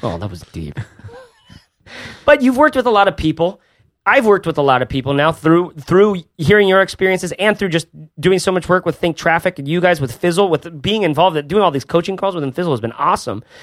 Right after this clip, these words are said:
And realizing, like, it's almost, it, it's typically all the people need, you've got the answers in you somewhere. And I don't really care if it takes you a year or ten years. You probably do.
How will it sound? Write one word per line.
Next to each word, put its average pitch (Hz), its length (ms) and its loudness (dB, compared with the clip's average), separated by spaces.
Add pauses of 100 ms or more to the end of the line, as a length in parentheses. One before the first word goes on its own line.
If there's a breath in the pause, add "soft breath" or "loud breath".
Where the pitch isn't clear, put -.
(160 loud breath)
And 240 120 2
realizing, 233 400 4
like, 170 160 -2
it's 175 180 -12
almost, 208 760 2 (720)
it, 190 140 -6
it's 202 260 -4
typically 240 680 -2
all 196 160 -2
the 202 60 -14
people 190 260 -12
need, 180 180 -8
you've 175 240 -6
got - 200 0
the 208 140 -6
answers 196 360 -2
in 185 200 2
you 165 180 4
somewhere. 120 640 -2
And 175 100 0
I 202 60 2
don't 226 160 -2
really 202 240 0
care 202 380 0
if 180 100 -2
it 175 100 -4
takes 175 220 -4
you 165 80 0
a 147 40 0
year 170 240 2
or 156 80 2
ten 190 260 -2
years. 127 220 -2
You 175 120 -6
probably 123 420 0
do. 107 260 -6